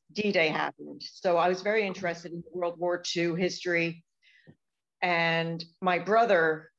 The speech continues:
attended this jump school back in two thousand and eight, the World War Two Airborne Demonstration Team. He came back with these photographs and videos,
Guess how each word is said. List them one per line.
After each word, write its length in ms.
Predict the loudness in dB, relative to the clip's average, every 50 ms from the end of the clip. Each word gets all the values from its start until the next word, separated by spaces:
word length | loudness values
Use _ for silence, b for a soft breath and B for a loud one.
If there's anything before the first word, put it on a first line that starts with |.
| _ _ _ -6
attended 680 | -4 -2 0 0 0 2 2 2 0 0 -2 -4 -14 _ -6
this 360 | -6 -6 -6 -8 -16 -18 -14
jump 340 | _ 0 2 2 2 0 -6
school 580 | -10 -4 -2 0 2 2 2 0 -2 -4 -8 _ _ _ _ _
back 220 | 0 0 0 0 -2
in 80 | -8
two 160 | -8 -8 -8 -6
thousand 400 | -4 -2 -2 -2 -4 -4 -6 -6
and 140 | -4 -2
eight, 320 | -2 -2 -2 -4 -6 -10 _ _ _ _ _ _
the 80 | -6 -4
World 240 | -2 -2 -2 -2
War 180 | -4 -6 -6 -6
Two 300 | -6 -6 -4 -4 -2 0
Airborne 380 | 0 0 0 -2 -4 -6 -4 -4
Demonstration 800 | -6 -6 -6 -8 -12 -6 -2 -2 0 0 -2 -6 -6 -8 -10 -10
Team. 400 | -10 -12 -10 -10 -10 -10 -12 _ b b b b b b b b b b _
He 120 | -2 0 2
came 220 | 4 2 4 4
back 280 | 4 4 2 0 0 -4
with 140 | -6 -4
these 260 | -2 -4 -4 -4 -4 0
photographs 680 | 4 4 6 6 4 2 2 4 2 2 0 -4 -10 -8 -8
and 160 | -8 -8 0
videos, 600 | 0 2 2 4 4 4 4 4 2 0 -2 -4